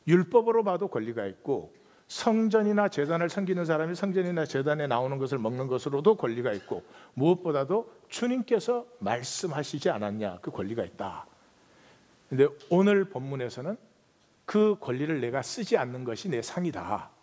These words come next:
그 이유는 뭐냐? 내가 복음에 참여하고자 합니다. 내가 버림을 받지 않으려고 합니다. 그러니까 오늘 세 가지를 잘 보셔야 되죠. 어떻게 권리 쓰지 않는 게 상이냐?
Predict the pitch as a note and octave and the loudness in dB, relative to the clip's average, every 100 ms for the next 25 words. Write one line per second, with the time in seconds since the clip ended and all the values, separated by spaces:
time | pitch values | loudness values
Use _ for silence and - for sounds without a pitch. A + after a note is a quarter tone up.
0 | _ _ _ _ _ _ _ _ - F#3 | _ _ _ _ _ _ _ _ 6 6
1 | D#3 F3+ F#3 E3+ G#2 A2+ C3+ A2 F2+ - | 4 2 2 0 -2 -2 0 0 -4 -16
2 | _ _ _ _ - A2+ A#2 - C3+ C#3+ | _ _ _ _ -4 0 0 0 -2 2
3 | F#3 G3 G3 - A#3 G3+ E3+ D#3+ D#3 C3 | 2 2 0 -2 0 2 2 0 -2 -2
4 | A#2 A#2 D#3+ G#3+ - - _ - _ A2+ | -4 0 2 2 -4 -20 _ -20 _ 0
5 | A#2 C#3 D#3+ D#3+ - _ _ _ - G2+ | 4 4 4 -2 -12 _ _ _ -14 -2
6 | D3+ F3+ G3 G3 D#3 B2+ - A#2+ A#2 G#2+ | 4 4 4 2 -2 -4 -6 -6 -8 -10
7 | F#2+ F#2 - - _ _ - D3 D3 C#3 | -12 -16 -18 -20 _ _ -2 0 0 0
8 | G#3 G3 F3 D#3+ D#3+ G#3 - - C#3 A#2 | 2 4 2 2 0 -2 -4 -2 -2 -2
9 | G#2+ A2 F#2 F2 D#3 - _ - - - | -4 -6 -6 -8 -10 -10 _ -20 -20 -20
10 | _ - F3+ G#3 - D#3+ E3+ G3 - F3+ | _ -2 0 -2 2 2 4 2 -4 0
11 | G3+ D#3+ D#3 D#3 - G3+ C#3 F#2+ B2 | 0 2 -2 -4 -4 -6 -4 -8 -10